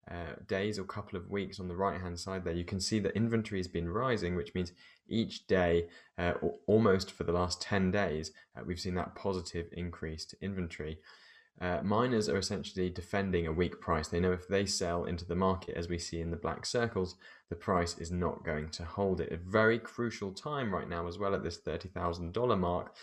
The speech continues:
If we see a big sale of inventory in the next few days, I've been saying this for a while now, we can expect a move to the downside. So watching this metric very carefully on the Bitree terminal. Okay,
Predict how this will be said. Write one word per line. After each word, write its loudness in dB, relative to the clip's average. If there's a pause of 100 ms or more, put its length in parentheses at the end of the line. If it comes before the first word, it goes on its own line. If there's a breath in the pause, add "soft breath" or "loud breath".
(240 loud breath)
If -6
we 2
see 0
a 2
big 2
sale 4
of 0
inventory 0
in 0
the 0
next -2
few -6
days, 0 (300 loud breath)
I've -6
been 2
saying 4
this 2
for -2
a 2
while 4
now, 2 (300 loud breath)
we 2
can -2
expect 0
a -6
move -2
to -12
the -8
downside. -2
So -2
watching -2
this -4
metric -4
very 2
carefully -6
on -2
the -4
Bitree -6
terminal. 0 (1500 loud breath)
Okay, 4